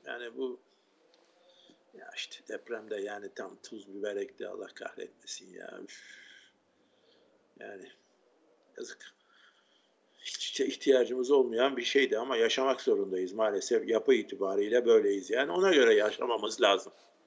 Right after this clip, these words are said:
Yani depreme göre bu ülkeyi önümüzdeki yüz sene için, elli sene için dizayn etmek lazım.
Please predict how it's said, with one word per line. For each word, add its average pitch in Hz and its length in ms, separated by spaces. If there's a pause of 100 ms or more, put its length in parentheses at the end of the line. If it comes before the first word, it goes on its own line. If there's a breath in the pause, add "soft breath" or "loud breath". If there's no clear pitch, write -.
(440)
Yani 101 240 (720)
depreme 135 460
göre 117 300 (1040 loud breath)
bu 127 140
ülkeyi 113 400
önümüzdeki 117 520
yüz 131 220
sene 95 260
için, 107 200
elli 117 280
sene 104 300
için 120 260
dizayn 113 360
etmek 98 420
lazım. 87 300